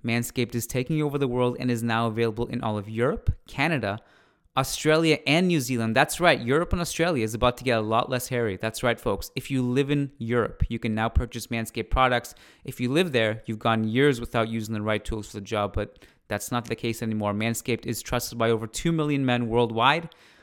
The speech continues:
Join the movement for all your below-the-waist grooming needs. We really, really, really hope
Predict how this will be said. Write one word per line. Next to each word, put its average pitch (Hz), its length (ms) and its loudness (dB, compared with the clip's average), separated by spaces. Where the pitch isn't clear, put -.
Join 123 220 4
the 120 80 2
movement 120 300 2
for - 100 -4
all 110 140 4
your 113 100 0
below-the-waist 107 640 -2
grooming 110 320 0
needs. 139 320 2
We 113 200 -2
really, 123 400 2
really, 120 280 2
really 113 360 -2
hope 104 380 0